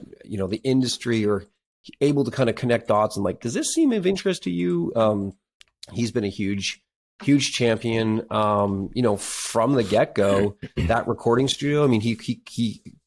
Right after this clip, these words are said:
you know, helped me get into the bank and co-signed the first loan for, I think, fifteen thousand dollars. Um,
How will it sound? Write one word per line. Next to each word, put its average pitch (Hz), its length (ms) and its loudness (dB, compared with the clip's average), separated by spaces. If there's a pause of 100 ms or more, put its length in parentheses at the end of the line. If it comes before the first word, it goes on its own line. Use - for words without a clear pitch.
(340)
you 120 80 -2
know, 98 160 0
helped - 300 -2
me 127 100 0
get 120 140 2
into 120 180 0
the 107 80 0
bank 120 360 0
and 98 120 -6
co-signed 110 580 0
the 104 40 -4
first 113 320 -2
loan 107 280 2
for, 107 120 -4
I 95 40 -2
think, 98 200 -6
fifteen 117 320 -2
thousand 104 360 2
dollars. 113 520 2 (460)
Um, 101 640 0